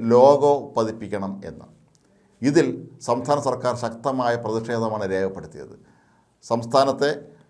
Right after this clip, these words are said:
നമ്മുടെ തദ്ദേശ ഭരണ മന്ത്രി തന്നെ, എം പി രാജശേഖരൻ, ഇക്കാര്യത്തിൽ പ്രതിഷേധം രേഖപ്പെടുത്തി. പക്ഷേ അതിന് കേന്ദ്ര സർക്കാർ നൽകിയ മറുപടി വളരെ കൃത്യമായിരുന്നു. കേന്ദ്ര സർക്കാർ പറഞ്ഞത് അവിടെ വലിയ ബോർഡ് വയ്ക്കാനൊന്നും അല്ല ആവശ്യപ്പെട്ടത്, ഇതൊരു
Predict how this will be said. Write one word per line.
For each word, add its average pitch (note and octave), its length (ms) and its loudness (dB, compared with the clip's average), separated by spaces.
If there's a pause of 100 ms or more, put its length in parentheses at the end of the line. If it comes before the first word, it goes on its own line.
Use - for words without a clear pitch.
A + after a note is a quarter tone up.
(160)
നമ്മുടെ C3 200 -2
തദ്ദേശ D3+ 300 6
ഭരണ D#3+ 160 6 (100)
മന്ത്രി E3+ 300 6
തന്നെ, A2 200 2 (360)
എം B2+ 100 -2
പി F3+ 120 0
രാജശേഖരൻ, B2 460 0
ഇക്കാര്യത്തിൽ A2+ 420 -4
പ്രതിഷേധം G#2 460 -4
രേഖപ്പെടുത്തി. F2+ 440 -8
പക്ഷേ G2 180 -8
അതിന് A2+ 220 -4
കേന്ദ്ര A#2+ 240 -6
സർക്കാർ B2 320 -4
നൽകിയ G#2+ 240 -4 (140)
മറുപടി G2+ 400 -4 (320)
വളരെ G#3+ 360 -2
കൃത്യമായിരുന്നു. E2 680 -8 (580)
കേന്ദ്ര C#3+ 240 0
സർക്കാർ E3 160 4 (100)
പറഞ്ഞത് A2 320 0 (420)
അവിടെ C3+ 240 6 (380)
വലിയ D3 240 4
ബോർഡ് E3 260 10
വയ്ക്കാനൊന്നും D3 520 6
അല്ല C3+ 100 2 (140)
ആവശ്യപ്പെട്ടത്, A2+ 580 -2 (680)
ഇതൊരു D#3+ 180 0